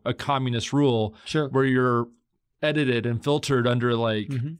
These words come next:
Speaker 1: you know, extreme control. Whereas here in the U S, we've, you know, th-, besides freedom of speech, we've also have had freedom of journalism. Um, and that's an interesting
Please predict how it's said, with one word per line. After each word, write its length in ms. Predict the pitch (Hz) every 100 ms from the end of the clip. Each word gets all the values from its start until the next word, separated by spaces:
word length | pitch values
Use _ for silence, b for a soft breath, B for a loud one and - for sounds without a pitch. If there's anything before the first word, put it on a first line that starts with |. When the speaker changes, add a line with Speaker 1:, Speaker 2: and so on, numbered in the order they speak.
| _ _
Speaker 1:
you 100 | -
know, 40 | 120
extreme 640 | - - 139 131 123 113
control. 640 | - 120 - 190 151 123
Whereas 240 | 131 131 -
here 100 | 147
in 60 |
the 80 | 131
U 240 | 123 127
S, 260 | 151 135 -
we've, 260 | 131 117 - b b b b b -
you 80 |
know, 80 | 135
th-, 100 | 117 - _ -
besides 320 | 151 185 185
freedom 200 | - 175
of 60 | 147
speech, 400 | - 226 214 -
we've 140 | 139
also 240 | 151 196 151
have 100 | 135
had 180 | 127 -
freedom 380 | - 160 143
of 80 | 123
journalism. 760 | 110 139 160 120 104 98 98 101 b b b b
Um, 520 | 120 120 117 113 110 -
and 180 | 131 131
that's 220 | 135 -
an 80 | 143
interesting 800 | - 139 - 143 131 120 110